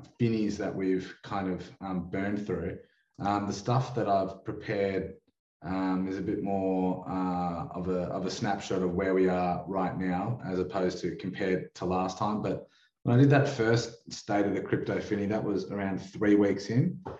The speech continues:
and now, uh, we're around seven weeks in. Um, so I would say that the pace has picked up slightly, um, if anything. So, um, we got off to a, a cracking start, um, because there was a lot of coins that people had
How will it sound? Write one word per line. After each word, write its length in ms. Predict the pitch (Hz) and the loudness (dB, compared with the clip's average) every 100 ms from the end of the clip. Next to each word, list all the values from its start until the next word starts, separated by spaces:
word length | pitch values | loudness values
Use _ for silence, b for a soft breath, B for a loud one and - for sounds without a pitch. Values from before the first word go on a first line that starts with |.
| B B _ | B B _
and 160 | 107 110 | 0 2
now, 540 | 107 107 104 104 104 | 4 4 2 0 -2
uh, 400 | 104 101 98 95 98 | -4 -2 -2 -2 -2
we're 140 | 98 | -2
around 520 | 98 98 95 95 - | 0 0 -2 -6 -10
seven 520 | - - 117 107 104 98 | -12 -4 0 0 0 0
weeks 300 | 92 87 87 | -2 -4 -8
in. 240 | 80 80 b b b b - | -8 -10 b b b b -2
Um, 420 | 95 98 98 95 | 2 4 2 2
so 540 | - 104 101 98 98 - | 2 4 6 6 4 -2
I 80 | 107 | -2
would 120 | 98 | 2
say 120 | 120 | 2
that 140 | 117 | 2
the 140 | 87 92 - | 0 -6 -2
pace 500 | 110 113 - - - - | 2 2 -2 -12 -18 -12
has 260 | 98 101 - | -4 -4 -4
picked 380 | - 113 - | -6 -6 -2
up 400 | 101 113 - - - | 2 2 0 -12 -18
slightly, 680 | - 95 92 - 85 80 - b b b b - | -6 -2 -2 -2 -4 -6 -8 b b b b -4
um, 600 | 92 90 87 87 85 - | 2 4 4 2 -2 -6
if 180 | 90 95 | -6 -2
anything. 520 | 92 92 92 87 131 - | -2 -2 -2 -2 -4 -4
So, 360 | 101 92 92 | -2 2 4
um, 220 | 92 92 | 4 2
we 60 | 95 | 0
got 160 | 104 98 | 2 2
off 140 | - | 2
to 160 | 98 92 | -2 -2
a, 120 | - | -4
a 40 | |
cracking 440 | 101 101 104 98 90 | -6 -2 -2 -2 -6
start, 560 | - 90 92 135 - B B _ _ | -6 -4 0 0 0 B B _ _
um, 640 | 95 92 92 90 87 87 - | -2 0 2 2 0 -2 -4
because 300 | 92 110 95 | -4 0 2
there 100 | 98 | 2
was 120 | 90 | 2
a 40 | 95 | 0
lot 140 | 95 | -2
of 140 | 90 | -2
coins 340 | - 101 98 95 | -4 -2 0 -2
that 140 | - | -4
people 260 | 104 90 90 | -4 -2 -4
had 240 | 78 67 | -4 -8